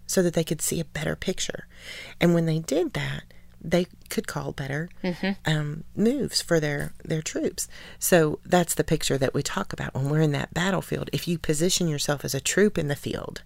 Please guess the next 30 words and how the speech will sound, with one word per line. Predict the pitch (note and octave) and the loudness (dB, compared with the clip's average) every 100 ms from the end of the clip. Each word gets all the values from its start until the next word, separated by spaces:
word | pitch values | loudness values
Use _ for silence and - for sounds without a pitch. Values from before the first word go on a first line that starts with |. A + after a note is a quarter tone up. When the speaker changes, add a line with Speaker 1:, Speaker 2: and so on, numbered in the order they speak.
| - | -6
Speaker 2:
Mm-hmm. | F#3+ F#3 F#3 G3 - - | -4 0 -2 -2 -8 0
Speaker 1:
you | F3 D#3 | 2 2
can | - D3+ | 0 0
only | D3+ C#3 | 0 0
see | - D#3+ | 2 2
what's | - - | 0 -4
happening | D3 - - | -4 -4 -6
on | - A1+ | -6 -6
the | |
f-, | - - - - | -10 -12 -12 -4
right | - C#3+ | 0 0
in | - | 0
front | - - | -2 -2
of | |
you, | - D#3 D3+ | -4 -6 -4
the | |
few | E3+ D#3+ | -2 -4
feet | D#3 D3 | -2 -4
in | D3 | -4
front | - E3 | -4 -4
of | D3+ | -2
you | D3 | -2
and | C#3+ | -2
around | C#3 F3 F3 D3+ | 0 0 0 -2
you | |
to | - C#3+ | -6 -6
your | |
right | C#3 - | -6 -6
and | D#3 | -2
left. | E3+ - | -2 -4